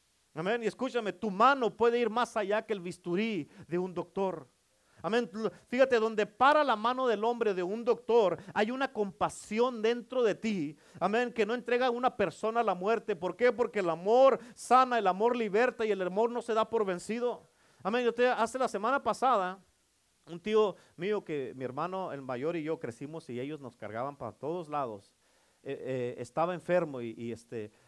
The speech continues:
y, y tenía problemas en el hígado y en sus intestinos y todo eso. Y la semana pasada falleció. Y, y la verdad sí me pudo, pero apenas me estaba queriendo temblar el cachete para querer llorar.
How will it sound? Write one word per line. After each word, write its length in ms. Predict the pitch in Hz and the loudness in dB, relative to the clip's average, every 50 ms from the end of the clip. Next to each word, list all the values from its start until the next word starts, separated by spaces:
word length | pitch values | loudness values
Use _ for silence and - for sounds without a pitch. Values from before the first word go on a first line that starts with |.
| _ | _
y, 400 | - 135 123 120 120 123 131 - - | -12 -10 -10 -8 -8 -10 -12 -14 -14
y 460 | 139 131 120 117 117 120 120 - - | -12 -12 -10 -10 -12 -12 -14 -18 -16
tenía 240 | - - 120 123 131 | -12 -10 -8 -8 -8
problemas 360 | 131 160 156 156 160 156 - | -10 -10 -8 -8 -8 -10 -10
en 60 | 127 | -12
el 120 | 117 110 131 | -10 -8 -6
hígado 500 | 156 165 165 156 160 156 147 143 135 131 | -6 -6 -4 -4 -4 -4 -4 -4 -6 -8
y 40 | |
en 60 | 123 110 | -8 -10
sus 200 | - 117 - - | -14 -18 -20 -20
intestinos 580 | 113 104 - 107 - _ - 147 156 156 143 - | -20 -18 -20 -20 -18 _ -14 -12 -12 -12 -14 -16
y 60 | 120 | -16
todo 220 | - 127 127 135 | -14 -12 -10 -10
eso. 160 | 139 - - | -12 -12 -14
Y 40 | 147 | -14
la 100 | 131 120 | -14 -14
semana 380 | 113 - 113 113 131 156 165 - | -14 -12 -10 -10 -8 -8 -8 -10
pasada 500 | - 117 - - 131 135 147 151 151 147 _ _ _ _ _ | -10 -12 -8 -4 -2 -2 -2 -2 -4 -8 _ _ _ _ _
falleció. 600 | - 131 120 117 107 104 - - 127 143 147 117 _ _ _ _ _ _ _ _ _ _ _ _ | -8 -6 -6 -6 -6 -10 -12 -12 -12 -12 -12 -14 _ _ _ _ _ _ _ _ _ _ _ _
Y, 320 | - 143 143 143 143 147 - | -6 -4 -4 -4 -4 -4 -4
y 100 | 151 156 | -2 0
la 120 | 156 151 | 0 2
verdad 280 | 147 151 143 143 185 185 | 2 2 2 2 2 0
sí 180 | - - 220 | 0 -4 -8
me 120 | 214 220 202 | -6 -6 -6
pudo, 340 | - - 180 208 190 185 - | -6 -6 -4 -4 -4 -4 -2
pero 160 | 170 156 143 | -2 -2 -2
apenas 380 | 131 - - 202 214 240 220 | -2 -2 -4 -4 -4 -4 -6
me 80 | 185 175 | -8 -10
estaba 320 | 156 - - 175 202 220 | -10 -6 -4 -2 -2 -2
queriendo 400 | 220 175 151 147 170 190 196 214 | -4 -6 -6 -6 -6 -6 -6 -8
temblar 340 | - 175 151 131 127 143 165 | -6 -8 -8 -6 -4 -4 -4
el 80 | 190 190 | -6 -6
cachete 400 | - 127 - - 156 147 - 180 | -10 -10 -10 -10 -12 -12 -12 -10
para 220 | 147 160 147 127 | -8 -8 -8 -8
querer 240 | - 127 120 135 147 | -8 -8 -8 -6 -6
llorar. 340 | 156 170 151 131 147 165 | -6 -6 -6 -6 -6 -8